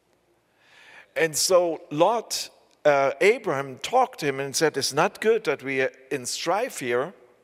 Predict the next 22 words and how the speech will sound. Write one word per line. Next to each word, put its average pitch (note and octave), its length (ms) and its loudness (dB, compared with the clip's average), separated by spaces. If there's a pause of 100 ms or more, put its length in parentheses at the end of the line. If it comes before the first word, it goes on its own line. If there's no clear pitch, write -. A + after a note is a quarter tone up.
(1400)
Choose A#3+ 560 -2
the C3+ 140 0
land F#3+ 420 -4
you D3 160 -4
like D3+ 300 -2
to D3+ 140 -8
live, F#3+ 480 -2 (120)
I C#3+ 140 -2
take D#3 440 -6
the C3+ 120 -4
other A#2+ 240 -2
part." - 520 -16 (1160)
And C#3 160 -2
Lot E3+ 440 2
didn't E3 300 -6
pray G3+ 260 0
about G2+ 380 -2
this, - 380 -12 (1080)
because B2+ 360 0
otherwise E3 560 0
he D3 120 -8
would, C3 280 -10